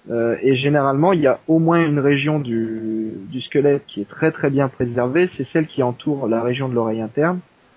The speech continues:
puisque, euh, en fait, quand on est, quand on est sous l'eau, euh, l'ombre acoustique qui, à l'air libre, nous permet de détecter l'origine du son n'existe plus. Euh, l'eau a exactement la même densité que le crâne,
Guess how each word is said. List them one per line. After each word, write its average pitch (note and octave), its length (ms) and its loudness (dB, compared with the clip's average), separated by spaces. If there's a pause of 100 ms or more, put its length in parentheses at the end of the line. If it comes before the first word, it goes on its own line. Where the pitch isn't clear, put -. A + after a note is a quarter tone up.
(480)
puisque, - 260 -4
euh, A2 800 4
en A2+ 100 -10
fait, D#3 200 -4
quand - 220 -4
on C3 160 -2
est, A#2+ 360 0
quand - 200 -4
on D3+ 80 2
est D3+ 80 4
sous - 240 -8
l'eau, E3+ 260 4 (1160)
euh, A2 380 -2
l'ombre D3 400 2
acoustique D#3+ 640 -2
qui, D3 320 -2
à B2+ 120 2
l'air C3+ 180 4
libre, C#3+ 340 2
nous B2 100 -4
permet D3 360 0
de C#3 100 0
détecter B2+ 500 0
l'origine C3 460 0
du B2 140 -6
son E3+ 340 -4 (800)
n'existe D#3+ 500 0
plus. C3 440 -8 (720)
Euh, F#2+ 240 -6
l'eau C#3+ 400 2
a B2+ 120 4
exactement D3 500 2
la C#3 100 4
même C#3+ 180 4
densité C3+ 440 0
que - 120 -10
le A2+ 60 2
crâne, F#3 460 -2